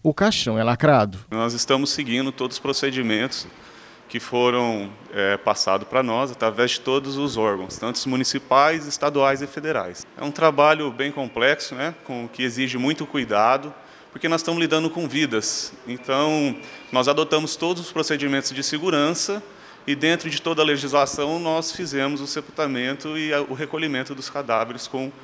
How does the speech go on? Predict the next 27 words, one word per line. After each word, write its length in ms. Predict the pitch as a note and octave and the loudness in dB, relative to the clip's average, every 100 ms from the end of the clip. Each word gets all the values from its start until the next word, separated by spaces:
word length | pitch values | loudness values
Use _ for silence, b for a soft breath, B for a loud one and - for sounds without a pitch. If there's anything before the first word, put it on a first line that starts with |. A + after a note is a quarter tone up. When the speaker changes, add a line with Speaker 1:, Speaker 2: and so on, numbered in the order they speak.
| B - | B -10
Speaker 2:
suspeito 640 | - G3 - D3 D#3 E3+ | -6 -6 -2 0 2 0
e 120 | G3 G3 | -4 -4
os 160 | E3+ | -6
dois 420 | C3+ C#3 D3 D#3+ | -4 -2 -2 -4
que 240 | - D3+ D3+ | -6 -6 -4
já 160 | D3+ | -2
teve 260 | D3 C#3 C3+ | -4 -4 -8
confirmado. 540 | C#3+ C#3+ E3+ D3 G2+ - | -8 -8 -4 -2 -4 -6
Speaker 1:
Se 140 | - D3 | -6 2
o 20 | |
paciente 420 | C#3 B2+ C3+ A2 | 4 6 4 2
morrer 280 | B2+ A#2+ C#3+ | 2 4 4
por 180 | C#3+ A2+ | 4 2
conta 340 | C3 D3 D#3+ | 2 2 2
do 120 | B2 | 0
covid 360 | A#2 A2 A#2 A2+ | 0 0 0 0
dezenove, 600 | G#2+ E3+ C#3 C3 B2+ C3 b b b _ | 0 2 6 6 4 -2 b b b _
as 180 | A#2+ C#3 | 4 6
organizações 640 | E3+ F3+ D#3+ E3+ - F#3 | 6 6 6 4 6 4
de 60 | E3+ | 4
saúde 420 | - E3+ D#3+ C#3+ | 6 8 8 8
recomendam 640 | D#3+ F3 D3+ C#3+ D#3 D#3 | 6 6 6 6 6 2
para 260 | D3+ D3+ D3 | 4 4 4
não 360 | C#3 C3+ F3+ A#3+ | 4 6 6 4
fazer 400 | G#3+ B2 D#3+ G#3 | 4 6 6 6
o 40 | |
velório. 560 | B3 G#3 C3+ A#2+ G2+ | 6 8 8 8 4